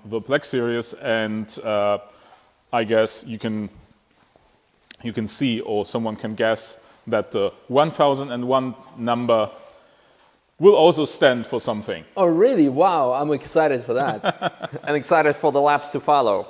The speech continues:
Speaker 2: And excited
Speaker 1: Yeah.
Speaker 2: for the dyno content to follow to prove it. And speaking of the dyno content, now we are going to the dyno. No, one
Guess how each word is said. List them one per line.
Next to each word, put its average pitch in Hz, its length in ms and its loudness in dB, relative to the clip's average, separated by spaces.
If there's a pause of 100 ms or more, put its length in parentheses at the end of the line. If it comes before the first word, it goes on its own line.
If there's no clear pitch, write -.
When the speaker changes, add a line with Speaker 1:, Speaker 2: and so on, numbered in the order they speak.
(140)
Speaker 2:
And 139 100 -4
excited 185 300 4
Speaker 1:
Yeah. 117 60 6
Speaker 2:
for 165 60 2
the 139 80 -4
dyno 170 340 2
content 127 400 -2
to 127 80 -6
follow 123 260 -2
to 120 100 -10
prove 160 220 0
it. 131 80 -2
And 127 80 -8
speaking 202 240 -2
of 151 60 0
the 135 80 0
dyno 113 240 -4
content, 104 360 -10 (240)
now 113 640 0
we 107 80 -4
are 104 100 -4
going 110 300 0 (100)
to 120 60 -10
the 120 80 -6
dyno. 101 400 0 (440)
No, 196 200 2
one 190 540 2